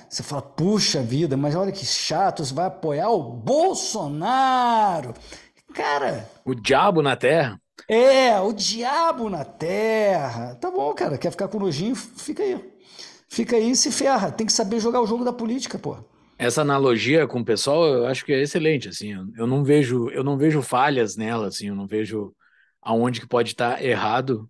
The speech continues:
Speaker 2: Ah, a gente deveria ter se posicionado mesmo, todos os liberais, num, num conjunto único pra um lado, que é o Novo, assim, né, que,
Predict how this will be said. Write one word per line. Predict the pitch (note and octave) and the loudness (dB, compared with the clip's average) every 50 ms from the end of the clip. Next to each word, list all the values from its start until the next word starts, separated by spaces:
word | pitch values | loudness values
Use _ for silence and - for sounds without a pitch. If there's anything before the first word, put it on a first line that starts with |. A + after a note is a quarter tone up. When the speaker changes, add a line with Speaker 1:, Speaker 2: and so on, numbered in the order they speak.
| _ _ | _ _
Speaker 2:
Ah, | - B2 A2+ A2+ A2 G#2+ G#2 G#2 G#2 _ - - - | -12 -8 -6 -6 -6 -6 -8 -10 -14 _ -20 -20 -14
a | D#3+ | -10
gente | B2+ A#2+ G#2 | -8 -8 -4
deveria | B2+ C3 B2+ C#3+ C#3+ D3 D3 B2+ | -2 -2 0 0 0 0 0 -2
ter | B2+ B2 | -2 -4
se | A#2 - | -8 -8
posicionado | - B2 A#2 A2 - A2+ G#2+ A2 A2+ A#2 A2+ G2+ | -10 -10 -10 -8 -8 -8 -8 -6 -6 -6 -6 -4
mesmo, | G#2+ A2 A2 G#2 G#2 G2+ | -4 -4 -4 -6 -8 -8
todos | G2+ A#2 A#2 A#2+ A#2 A2 | -4 -4 -2 -2 -2 -4
os | A2 G#2 | -8 -8
liberais, | A2 A2 G#2+ A2 G#2 G2+ G#2 A2+ G#2+ - - - - _ _ _ _ _ _ - | -6 -4 -2 -2 0 0 0 0 -2 -2 -4 -6 -8 _ _ _ _ _ _ -6
num, | A2+ A2 A2 A2 G#2+ G#2 - - | -4 -4 -2 -2 -4 -6 -6 -8
num | A#2 A#2 A#2+ A2+ A2+ A2+ | -6 -4 -4 -2 -4 -2
conjunto | A2+ A#2 A#2 A2+ G#2 F#2 A2+ A#2+ A#2 - A2 | -2 -2 0 0 -2 -2 -4 -4 -4 -4 -6
único | A2+ A#2 A#2 G#2 G2+ | -6 -6 -6 -8 -10
pra | - G#2+ G#2 | -12 -10 -8
um | G2+ G2+ | -6 -6
lado, | G2+ G#2 B2 C3 C3+ C3+ B2+ | -4 -4 -4 -6 -6 -8 -8
que | - - B2 B2+ B2 | -10 -8 -4 -2 0
é | A#2+ | 0
o | A#2+ B2 | 0 0
Novo, | A#2+ A2 A2 B2 A2 F#2+ F2+ | -2 -2 -4 -4 -6 -6 -10
assim, | - - G2 G#2 | -14 -14 -14 -14
né, | G2+ G2 G2 G2 _ | -16 -18 -20 -20 _
que, | - G2+ F#2+ F#2+ | -20 -20 -20 -20